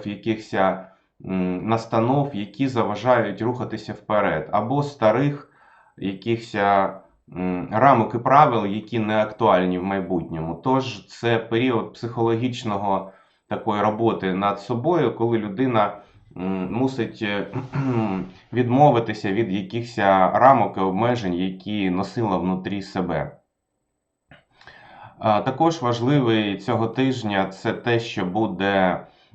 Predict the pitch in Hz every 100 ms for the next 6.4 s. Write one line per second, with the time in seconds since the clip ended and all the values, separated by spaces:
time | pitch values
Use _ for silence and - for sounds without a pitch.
0 | - 98 95 92 123 104 107 107 156 170
1 | 131 120 - 117 113 113 127 117 117 113
2 | 107 101 110 110 104 113 110 101 92 110
3 | 95 90 87 82 - - - 92 87 87
4 | - - - _ - 85 101 95 92 -
5 | - 110 101 95 92 107 - 107 127 151
6 | 151 120 113 -